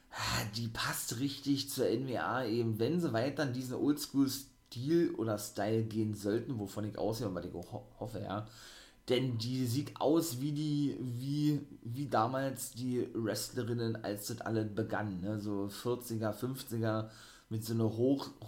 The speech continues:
hochgezogenen, ähm, Socken, ja, mit so einem ganz, ah, speziellen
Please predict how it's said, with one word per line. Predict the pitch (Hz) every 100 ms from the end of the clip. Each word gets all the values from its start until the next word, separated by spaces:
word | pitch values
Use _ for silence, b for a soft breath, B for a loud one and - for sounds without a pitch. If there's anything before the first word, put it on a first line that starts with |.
| -
hochgezogenen, | 135 135 117 - 123 131 127 120 110 117 117 B B B -
ähm, | 107 104 104 101 101 101 _ _ -
Socken, | 110 104 135 - 143
ja, | 110 113 127
mit | 113
so | - 117
einem | 113 107
ganz, | - 139 147 - - - _ _ _ _ _ _
ah, | -
speziellen | - - - - - - 98 123 135 135 123